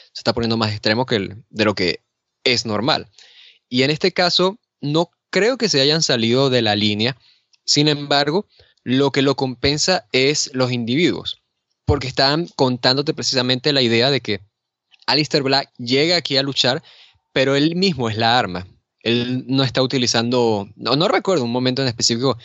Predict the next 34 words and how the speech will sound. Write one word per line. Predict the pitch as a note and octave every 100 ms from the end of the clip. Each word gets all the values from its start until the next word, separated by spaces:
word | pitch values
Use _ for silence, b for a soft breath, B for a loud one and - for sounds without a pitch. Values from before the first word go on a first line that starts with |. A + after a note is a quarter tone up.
| B B B
que | -
de | A#2
repente | A#2 A#2 B2+
lo | B2+
viéramos | A2 A2+ B2 A2+
ahí | G#2 A2
usando | G#2+ G#2+ G#2+ A2
una | G#2 A2
silla | G#2+ G#2+ A#2+ A#2+ A2
o |
algo | G#2+ G#2+
por | G2
el |
estilo. | G2+ - D3 G2+
O | F#2
sea, | B2+
los | - C3
estaba | C3 C#3+
utilizando | F3 F#3 C#3+ D#3 F3 G3 B B
era | - D3
porque | D#3+ C#3+
estaban | - B2+ C#3+
a | C#3+
disposición | A#2+ B2+ A#2 - C3+ F#3+ B B -
y | A#2+
porque | C3 B2
Adam | B2 C3+ C#3
Cole | C3+ C#3+ D#3
los | - C3 A#2+
colocaba, | - B2+ A#2 - B2 C3+
digámoslo | D#3+ A#2+ A2+ C#3 D3
de |
alguna | A#2 A2 C3
manera, | B2 A2 D3